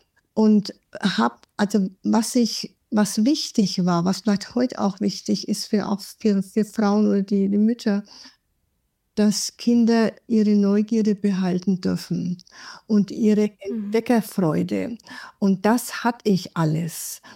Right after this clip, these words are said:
Speaker 1: Also ich hatte keine Einengung von dem Lehrer, der hat einfach erzählt.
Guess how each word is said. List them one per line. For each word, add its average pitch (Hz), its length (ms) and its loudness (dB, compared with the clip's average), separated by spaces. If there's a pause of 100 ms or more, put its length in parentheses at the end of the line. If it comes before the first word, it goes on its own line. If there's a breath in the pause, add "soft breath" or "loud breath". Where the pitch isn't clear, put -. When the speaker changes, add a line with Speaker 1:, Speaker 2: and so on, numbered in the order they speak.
(280 loud breath)
Speaker 1:
Also 202 220 -2
ich - 160 -2
hatte 220 280 0
keine 220 600 0
Einengung 214 720 2
von 190 300 0
dem 185 180 0
Lehrer, 202 500 2
der 220 180 -2
hat 277 140 -6
einfach 214 300 0
erzählt. 190 640 -2